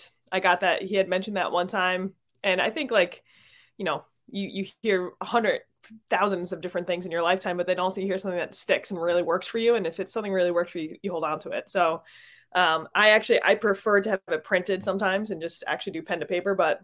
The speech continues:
when you don't have that, like, for instance, I had an athlete on Thursday last week. She had been working out five, six days in a row. She was super fatigued going into her hitting session. And I said, "Okay, well, we're gonna do three minutes of a concentration grid. Then we're gonna pause and hit for ten swings maybe."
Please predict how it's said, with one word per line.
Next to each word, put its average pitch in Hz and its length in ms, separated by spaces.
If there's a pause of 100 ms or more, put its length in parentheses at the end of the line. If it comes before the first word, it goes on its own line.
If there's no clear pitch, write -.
(120)
when 196 120
you 180 60
don't 175 200
have 180 200
that, 185 220 (800)
like, 190 140
for 190 160
instance, 190 240
I 202 60
had 196 100
an 185 100
athlete 185 460
on 185 220
Thursday 190 380
last 180 220
week. 190 240
She - 120
had 185 80
been 185 100
working 185 300
out 180 180
five, 180 220
six 185 180
days 180 220
in 175 60
a 175 40
row. 180 540 (480)
She - 120
was 175 140
super 190 340
fatigued 180 640 (240)
going 185 180
into 180 140
her 175 100
hitting 190 220
session. 170 320
And 165 100
I 175 60
said, 170 180
"Okay, 202 240
well, 175 320 (340)
we're 202 100
gonna 196 120
do 180 120
three 196 240
minutes 190 260
of 190 60
a 180 40
concentration 180 580
grid. 220 360
Then 196 100
we're 165 80
gonna 165 120
pause 196 420
and 180 120
hit 180 280 (340)
for 175 260
ten 180 240
swings 165 320
maybe." 135 400